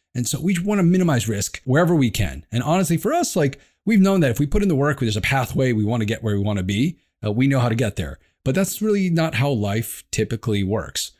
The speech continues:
So we do think about the future. I'm sure all of us, and we think about the potential for some sort of unfortunate circumstances.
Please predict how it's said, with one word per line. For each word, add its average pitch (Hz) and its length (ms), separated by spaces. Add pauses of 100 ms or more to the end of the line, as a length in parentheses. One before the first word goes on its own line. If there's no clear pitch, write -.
(420)
So 156 80
we 151 140
do 240 240
think 139 220
about 98 420
the 98 100
future. 95 260
I'm 98 60
sure - 220
all 190 200
of 107 100
us, 90 280 (260)
and 117 100
we 120 60
think 175 140
about 180 120
the 139 60
potential 131 380
for 113 280
some 110 140
sort 110 200
of 110 120
unfortunate 104 540
circumstances. 87 680